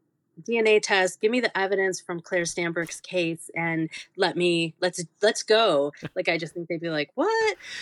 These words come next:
Speaker 1: So
Speaker 2: Yeah, I, I really can't see the cops being entirely like, like, "Oh, sure, why not? Let's go do this thing."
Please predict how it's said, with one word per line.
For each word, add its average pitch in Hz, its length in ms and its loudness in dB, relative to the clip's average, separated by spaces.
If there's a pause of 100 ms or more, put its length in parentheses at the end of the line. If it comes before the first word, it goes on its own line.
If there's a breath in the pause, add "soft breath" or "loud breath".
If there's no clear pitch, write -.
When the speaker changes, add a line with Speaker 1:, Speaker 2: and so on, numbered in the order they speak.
(120)
Speaker 1:
So 196 520 2
Speaker 2:
Yeah, 110 180 0
I, 120 200 4
I 147 60 2
really 143 260 4
can't 131 180 -2
see 123 80 0
the 107 80 2
cops 95 380 -2
being 92 280 -2
entirely 92 600 0
like, 92 440 -6
like, 139 140 -4
"Oh, 254 140 4
sure, 185 320 6
why 117 200 4
not? 110 200 4
Let's 107 120 -4
go 110 120 0
do 104 160 -2
this 90 180 -6
thing." 87 240 -4